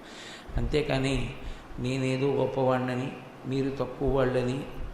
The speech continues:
మీరు ప్రయాణించవలసిన వాళ్ళని, నేను మీకు మార్గనిర్దేశకత్వం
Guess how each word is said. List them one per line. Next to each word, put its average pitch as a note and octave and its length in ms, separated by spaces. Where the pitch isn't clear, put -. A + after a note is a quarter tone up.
మీరు C3 260
ప్రయాణించవలసిన C3 1080
వాళ్ళని, B2 560
నేను C3 300
మీకు C3 260
మార్గనిర్దేశకత్వం C3 1300